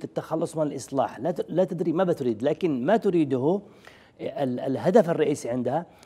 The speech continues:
أنها لا تستعيد السلطة، هي بحاجة إلى بعض الوقت في إطالة المعركة. هذه الإطالة المعركة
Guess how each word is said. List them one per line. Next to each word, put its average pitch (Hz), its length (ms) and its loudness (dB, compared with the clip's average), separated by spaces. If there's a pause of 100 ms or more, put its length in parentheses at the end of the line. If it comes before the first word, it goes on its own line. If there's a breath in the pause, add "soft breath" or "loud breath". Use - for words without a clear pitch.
(120)
أنها 143 480 -2 (240 loud breath)
لا 151 200 2
تستعيد 156 640 -2
السلطة، 131 520 -4
هي 151 240 0
بحاجة 139 480 -4
إلى 127 280 -2
بعض 117 260 -2
الوقت 113 460 -6
في - 360 -10
إطالة 120 320 -4
المعركة. 123 560 -6 (460 loud breath)
هذه 185 380 0
الإطالة 135 480 -2
المعركة 120 580 -6